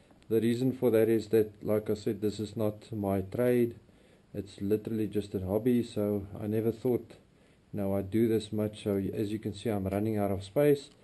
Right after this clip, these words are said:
Luckily, I've got lots of space outside, so, and it's covered and shaded, so whenever I need to do any woodworking stuff, I just take the stuff outside.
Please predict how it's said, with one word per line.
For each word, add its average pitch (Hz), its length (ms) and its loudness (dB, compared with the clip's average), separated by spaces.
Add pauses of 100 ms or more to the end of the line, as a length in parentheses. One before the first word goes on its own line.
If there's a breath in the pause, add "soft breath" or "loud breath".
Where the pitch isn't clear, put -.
(400 loud breath)
Luckily, 113 440 2
I've 117 180 2
got 110 280 2
lots 113 260 2
of 110 80 -4
space 110 380 2
outside, 127 760 0
so, 107 420 0 (420 loud breath)
and 101 180 -4
it's 98 160 -4
covered 120 420 4
and 98 200 0
shaded, 127 480 2
so 104 180 -4
whenever 107 460 0
I 110 60 -2
need 107 220 -2
to 104 60 -6
do 101 500 0
any 104 220 -4
woodworking 123 600 0
stuff, 151 300 -2 (720 soft breath)
I 101 100 -4
just 101 220 -8
take 107 220 2
the 101 80 -6
stuff 101 320 -2
outside. 98 540 -2